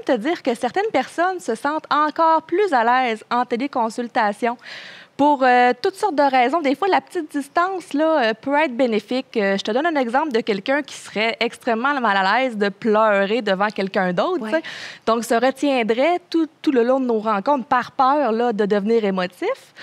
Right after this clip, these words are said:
Speaker 1: Donc, euh, la, le fait d'être chez soi avec une espèce de distance, ça enlève un petit peu, là, cette gêne-là.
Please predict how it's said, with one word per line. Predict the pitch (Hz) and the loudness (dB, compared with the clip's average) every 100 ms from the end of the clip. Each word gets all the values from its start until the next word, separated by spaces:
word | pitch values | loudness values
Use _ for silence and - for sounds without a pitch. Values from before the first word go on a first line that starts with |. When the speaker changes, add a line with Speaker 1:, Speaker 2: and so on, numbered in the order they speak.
| - - _ | -16 -18 _
Speaker 1:
Donc, | 190 220 220 247 | 0 2 0 0
euh, | 214 208 | 2 2
la, | 208 208 208 196 208 | 4 4 4 2 0
le | 220 214 208 | 0 0 0
fait | 320 269 | -2 0
d'être | 254 247 | 0 0
chez | - 240 | -4 -6
soi | - 202 | -2 0
avec | 202 254 269 | 2 2 -2
une | 254 247 | -2 -4
espèce | - 302 269 | -2 -2 0
de | 240 | 0
distance, | 202 226 - 247 302 311 - | 0 -6 -2 -2 0 -4 0
ça | 254 - | 0 2
enlève | 262 254 349 370 302 | 2 2 2 0 0
un | 254 220 | -4 -6
petit | - - | -12 -4
peu, | 302 302 | -2 0
là, | 262 | -2
cette | 269 254 208 | -2 -4 -4
gêne-là. | 208 226 220 214 220 240 | 0 0 0 -2 -2 -2